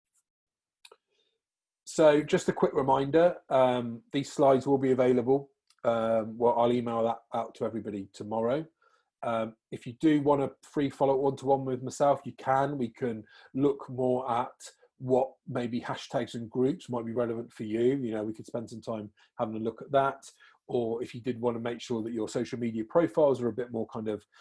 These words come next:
shipshape and kind of dressed, dressed for networking, as Dan said, you know, we can start, start looking at that. Um, and next week's How To ses-, session is gonna be around, uh, social media ads, particularly focusing on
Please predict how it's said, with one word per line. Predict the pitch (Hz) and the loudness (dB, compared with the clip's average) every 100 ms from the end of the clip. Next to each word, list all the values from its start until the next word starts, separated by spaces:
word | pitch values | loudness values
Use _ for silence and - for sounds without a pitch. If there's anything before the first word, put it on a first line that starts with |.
| - _ - | -20 _ -6
shipshape | - - - 139 147 143 | -4 -2 2 4 4 2
and | 117 113 117 - | 0 -2 -10 -6
kind | 127 | -4
of | 113 - | -4 -4
dressed, | 147 131 - - 131 - - | 0 0 0 -14 -18 -12 2
dressed | 143 - | 2 2
for | 139 | -2
networking, | 135 151 151 151 156 | 0 6 6 6 2
as | 151 | 4
Dan | 160 156 | 2 2
said, | 170 165 | 2 4
you | 135 | 4
know, | 113 | 0
we | 110 | -4
can | 120 | -4
start, | - 127 113 - - | 2 2 2 -6 -20
start | _ 131 120 | _ 0 0
looking | 123 - 117 | -2 -6 -4
at | |
that. | 123 120 - _ _ _ - | 0 0 -2 _ _ _ 0
Um, | 123 120 123 131 | 2 2 -2 -2
and | 117 117 117 | -2 -2 -4
next | 135 151 - | -2 -2 -2
week's | 139 139 | -4 -2
How | 131 120 | 0 0
To | - | -2
ses-, | 117 131 - - - | -4 -4 -6 -12 -12
session | - 123 - 120 117 | -6 -4 -2 -4 -4
is | 117 - | -6 -4
gonna | 117 110 | -4 -2
be | 110 | -2
around, | 107 107 104 104 - _ _ _ | -2 -2 -6 -8 -14 _ _ _
uh, | 113 101 107 | -4 -4 -2
social | - 127 131 | 0 0 0
media | 123 113 120 | -2 0 2
ads, | 117 110 - | 2 0 -4
particularly | - 135 127 110 | -12 -10 -6 -4
focusing | 113 - 120 | -4 -6 -12
on | 104 | -12